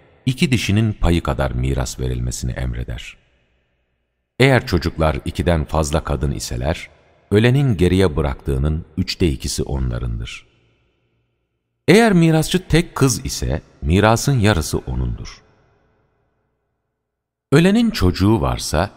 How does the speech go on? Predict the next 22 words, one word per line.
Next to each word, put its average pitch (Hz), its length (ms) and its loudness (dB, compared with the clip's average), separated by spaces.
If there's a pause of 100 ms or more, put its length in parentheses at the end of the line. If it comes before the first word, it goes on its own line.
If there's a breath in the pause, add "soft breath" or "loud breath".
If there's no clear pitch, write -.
(300)
geriye 127 400 2
bıraktığı 73 420 0
mirastan 67 680 -2 (300)
ana 127 240 2
babasından 73 600 -2
her 101 320 -2
birinin 71 480 -2
altıda 78 440 -2
bir 65 140 -4
payı 64 320 -6
vardır. 58 520 -12 (1600)
Eğer 139 220 6
ölenin 92 480 4
çocuğu 87 440 0
bulunmayıp 80 600 0
da 64 180 -4 (360)
mirasçı 87 540 2
olarak 67 420 -2
ana 85 240 0
ve 69 140 -2
babası 73 360 -2
kalmışsa, 60 680 -4